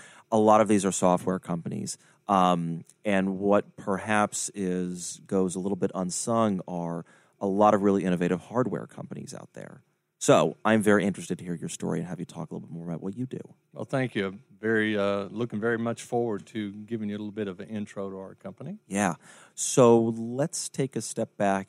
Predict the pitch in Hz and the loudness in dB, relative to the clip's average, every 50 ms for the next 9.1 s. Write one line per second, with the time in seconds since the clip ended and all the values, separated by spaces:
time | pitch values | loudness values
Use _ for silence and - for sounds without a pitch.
0 | - - - 98 92 87 - 87 - - - - 107 98 98 98 98 95 92 - | -12 -10 -6 -6 -6 -6 -8 -10 -12 -12 -12 -8 -8 -6 -4 -2 -4 -4 -4 -8
1 | - - - 87 87 90 - - 87 - 85 85 78 - - - 104 104 104 101 | -10 -8 -4 -2 -2 -2 -2 -4 -8 -14 -14 -10 -8 -6 -2 0 2 2 2 2
2 | 95 - - - - 92 92 87 92 87 - 92 87 87 87 - - 95 95 92 | 0 -4 -14 -20 -16 -14 -12 -12 -12 -10 -6 -4 -4 -4 -4 -4 -2 0 0 2
3 | 92 92 92 92 90 - - 87 87 85 87 87 92 101 92 87 87 85 90 92 | 2 0 0 -2 -4 -6 -8 -8 -8 -6 -6 -6 -8 -6 -6 -6 -8 -8 -12 -8
4 | 92 107 117 120 123 120 117 110 104 104 - 98 95 95 95 90 90 90 101 101 | 0 2 6 6 6 6 6 4 2 0 -4 -6 -6 -6 -6 -4 -4 -4 -4 -4
5 | 95 - 85 - 90 87 87 - 90 87 90 85 - - 90 92 87 - 90 87 | -4 -4 -6 -6 -6 -6 -6 -6 -8 -8 -8 -8 -10 -10 -10 -8 -8 -8 -10 -10
6 | - - 87 85 87 90 92 - - _ - 131 _ - 139 131 135 135 127 110 | -8 -6 -6 -6 -6 -6 -8 -10 -12 _ -20 -14 _ 4 4 6 8 8 6 4
7 | - - - 113 104 98 95 - 98 90 92 98 98 - - - 98 87 82 90 | 4 0 -2 0 0 0 0 -2 -4 -4 -2 -4 -4 -4 -6 -14 -12 -12 -12 -12
8 | 85 - 87 92 92 92 85 - _ - - - - - 92 87 87 85 85 85 | -12 -8 -4 0 2 2 2 0 _ -12 -14 -12 -10 -8 -8 -8 -8 -10 -12 -14
9 | 87 95 | -16 -20